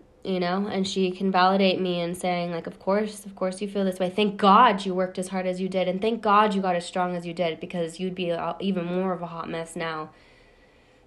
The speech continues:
than if you didn't get that, you know, than if you didn't work that hard on yourself." I mean, we, you know, prepared, I mean, we handled things like, how could I get triggered? What could I get triggered by? Just seeing his parents, just hearing these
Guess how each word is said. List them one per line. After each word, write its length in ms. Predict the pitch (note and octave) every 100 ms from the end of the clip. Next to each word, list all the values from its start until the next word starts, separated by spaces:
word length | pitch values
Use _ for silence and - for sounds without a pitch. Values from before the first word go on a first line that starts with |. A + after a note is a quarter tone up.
| _ -
than 200 | F#3 F3+
if 140 | F3+
you 80 | F3+
didn't 360 | F3 E3 D#3
get 180 | F3 E3
that, 180 | D3+ -
you 120 | G3
know, 180 | F#3 F3+
than 140 | F#3+ F#3
if 140 | F3+
you 60 | F#3
didn't 380 | F3+ E3+ C#3 - - -
work 440 | F#3 F#3+ F3+ -
that 240 | F3+ F3+
hard 500 | - F3+ F3 C#3+ E3 F#3+ - - -
on 160 | F3 F#3+
yourself." 560 | F#3 F3+ G3 F#3 E3+ F3+
I 60 |
mean, 180 | F#3 F#3
we, 420 | G3+ G#3 G3+ G3+ - - -
you 120 | G#3+ G3
know, 160 | F#3+
prepared, 680 | F3+ G3 G3 G#3 G#3 G3+ G3 - - -
I 120 | G#3+
mean, 160 | G#3+
we 160 | G#3 A3+
handled 420 | A3 G#3 G3+ G3
things 360 | G3+ G3 F#3 F#3
like, 360 | F3 E3 E3 - - _ _ _ _ _ _ _
how 260 | G#3 G3+ G#3+
could 120 | A#3
I 80 | G#3+
get 180 | G3 F#3+
triggered? 360 | G3+ E3+ E3
What 200 | E3+ G#3
could 120 | G3+ G#3+
I 100 | G3+
get 180 | F#3+
triggered 360 | G3 G3 F3 E3+
by? 180 | E3 B2+
Just 300 | F#3+ G3 -
seeing 260 | A3 G#3+
his 280 | G3+ F#3+ -
parents, 640 | - A#3 A3+ G3+ D3 - -
just 260 | F3+ -
hearing 360 | - A3 G#3 G3
these 300 | F#3 F3+